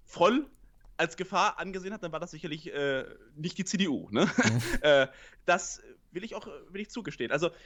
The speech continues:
Speaker 1: aber was ich so ein bisschen sehe, ist, also zum Beispiel, es gibt ja in gewissen Kreisen des, der alten Rechten, das macht sie für mich ja auch fast ein bisschen aus,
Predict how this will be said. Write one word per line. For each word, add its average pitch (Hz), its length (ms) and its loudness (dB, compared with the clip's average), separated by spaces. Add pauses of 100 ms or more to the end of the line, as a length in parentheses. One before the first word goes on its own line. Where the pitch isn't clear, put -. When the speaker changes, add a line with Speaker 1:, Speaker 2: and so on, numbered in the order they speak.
(520)
Speaker 1:
aber 220 140 4
was 254 120 0
ich 294 100 -10
so - 200 -10
ein 202 60 -2
bisschen 208 220 0
sehe, 185 200 2
ist, - 240 -2 (880)
also 156 120 4
zum 190 100 2
Beispiel, 185 180 -2
es - 80 -8
gibt - 180 -4
ja 185 120 2
in 147 140 -4
gewissen 147 320 -8
Kreisen 143 500 -2
des, 113 320 -8 (400)
der 120 120 -2
alten 131 300 -2
Rechten, 135 400 -6
das 147 160 0
macht 180 200 -2
sie 160 120 -14
für 165 100 -12
mich 156 160 -6
ja 156 80 -2
auch 131 240 -6
fast 165 300 -6
ein - 20 -18
bisschen 139 220 -8
aus, 160 320 -2